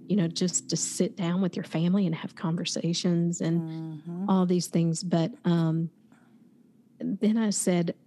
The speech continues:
Speaker 1: "What are you gonna do about it?" And they looked at me, they were like, "We can't do anything about it." I said, "Yes, you can." They said, "No, this is, no, it's too widespread. You're not gonna change everybody." I said, "It's gotta start with you."
Speaker 2: Mm-hmm.
Speaker 1: So there is this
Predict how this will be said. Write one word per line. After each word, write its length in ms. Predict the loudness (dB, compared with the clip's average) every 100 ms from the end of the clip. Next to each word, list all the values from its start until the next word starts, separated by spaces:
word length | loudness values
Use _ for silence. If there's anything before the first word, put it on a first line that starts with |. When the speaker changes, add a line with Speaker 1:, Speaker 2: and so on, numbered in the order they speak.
| -10 0
Speaker 1:
"What 120 | 2
are 60 | 2
you 220 | 2 0
gonna 240 | 2 0
do 160 | 0 -2
about 300 | -2 -2 -4
it?" 100 | -4 -12 -20 -20 -20 -20 -20 -20 -20 -20 -20 -4 2
And 400 | 4 4 2 -2 _
they 180 | 0 2
looked 220 | 2 2
at 60 | 2
me, 40 |
they 120 | 2 2
were 80 | 0
like, 160 | -2 -4
"We 140 | -4
can't 220 | -2 -2
do 80 | 0
anything 300 | 0 -2 -2
about 280 | -2 0 -2
it." 120 | -2 -8 _ _ -2
I 100 | 0
said, 200 | 0 0
"Yes, 220 | 0 0
you 60 | -2
can." 380 | 0 2 0 -2
They 120 | -2 -2
said, 200 | 0 0
"No, 220 | 2 2
this 260 | 0 0
is, 240 | -2 -4 -4
no, 400 | 0 2 2 0 -4 _
it's 100 | -14
too 180 | 0 2
widespread. 640 | 4 2 0 0 2 0 -2
You're 60 |
not 120 | -4 -2
gonna 120 | -4
change 340 | -2 0 2
everybody." 280 | 0 0 0 -2
I 520 | _ _ _ _ _
said, 180 | -4 -4
"It's 180 | -4 -4
gotta 200 | 0 0
start 240 | 2 0 0
with 160 | 0
you." 200 | -2 -2 -6 _ _ -20 _ _ -16
Speaker 2:
Mm-hmm. 240 | -10 -8 -8 -10 _ _ _ -6
Speaker 1:
So 180 | 0 2
there 200 | 4 2
is 140 | 0
this 240 | -2 -4